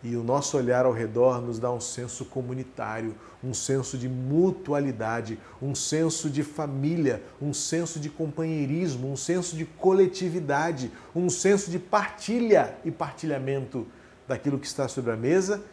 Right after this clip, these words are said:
e daquilo que vivemos além da mesa. Portanto, meus amados, nesta manhã, quando nos assentamos à mesa do Senhor mais uma vez,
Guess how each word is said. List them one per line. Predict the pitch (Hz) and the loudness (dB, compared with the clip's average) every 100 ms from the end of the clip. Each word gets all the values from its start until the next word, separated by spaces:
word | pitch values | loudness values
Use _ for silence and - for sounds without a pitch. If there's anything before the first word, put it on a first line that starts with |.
| - | -6
e | |
daquilo | 139 131 151 143 | -4 -4 -4 -6
que | 147 | -4
vivemos | 123 117 135 131 131 | -4 -2 -2 -2 -2
além | 127 123 135 143 | 0 0 -2 -2
da | 120 | -4
mesa. | 104 98 90 - - - - - - - - - - | -6 -8 -12 -12 -14 -14 -20 -20 -20 -20 -20 -20 -6
Portanto, | 156 - 185 165 | -4 0 0 0
meus | 160 147 | -2 0
amados, | 143 117 95 - - - - 139 | -2 -4 -6 -12 -16 -16 -16 -8
nesta | 151 - 143 | -6 -4 -4
manhã, | 131 139 151 - - - - - | 0 0 -2 -6 -18 -20 -20 -10
quando | 143 139 | -4 -2
nos | 135 | -2
assentamos | 139 143 131 151 151 131 | -2 -2 -4 -2 -2 0
à | 127 | 0
mesa | 131 120 | 0 -2
do | 120 | -4
Senhor | - 131 117 | -6 -6 -6
mais | 120 143 180 | -4 -4 -4
uma | 165 170 | -6 -8
vez, | 131 101 - - - | -10 -12 -12 -14 -16